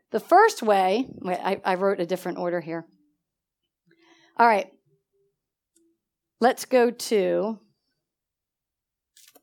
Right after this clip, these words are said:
Peter. I have to look my book on this one. I had a certain order for this to go. Oh, it's sixteen. All right, here we go. Go to,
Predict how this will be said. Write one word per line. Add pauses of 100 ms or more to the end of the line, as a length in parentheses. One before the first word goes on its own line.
(380)
Peter.
I
have
to
look
my
book
on
this
one. (800)
I
had
a
certain
order (100)
for
this
to
go. (3750)
Oh,
it's
sixteen. (880)
All
right,
here
we
go. (920)
Go
to,